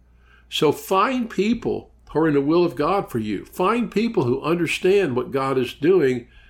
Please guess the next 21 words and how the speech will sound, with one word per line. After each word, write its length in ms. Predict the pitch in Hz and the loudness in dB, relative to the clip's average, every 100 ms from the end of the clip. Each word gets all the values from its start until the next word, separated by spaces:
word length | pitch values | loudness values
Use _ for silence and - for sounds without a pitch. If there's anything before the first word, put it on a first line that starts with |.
| - - - | -20 -18 -2
and 200 | 139 139 | 0 0
the 60 | |
support. 560 | 135 143 - 214 156 - | 0 -2 0 2 2 0
And, 240 | 156 156 | -6 -6
and 220 | 170 190 190 | -2 -2 -2
pray 280 | - 302 | -2 0
for 220 | 285 - 190 | 0 -2 -2
those 440 | 170 156 143 - - - _ _ | 0 0 -2 -6 -18 -20 _ _
who 160 | - 147 | 0 0
attack 420 | 135 127 120 - | 0 -4 -6 -4
you. 80 | 117 | -8
Pray 300 | - 202 214 | -2 0 0
for 180 | - 160 | 0 2
those 440 | 147 139 135 - | 4 4 2 0
who 340 | 139 123 117 - - - - - - - _ _ _ _ _ _ _ _ _ _ - | 0 0 -2 -10 -20 -20 -20 -20 -20 -20 _ _ _ _ _ _ _ _ _ _ -6
are 100 | 151 | -4
jealous 640 | 117 151 156 131 - - | 0 0 0 -2 -4 -6
of 100 | 120 | -4
what 240 | 120 139 - | 0 0 -2
you're 80 | 113 | -2
doing 680 | 123 139 143 139 131 - | 0 2 2 -2 -8 -16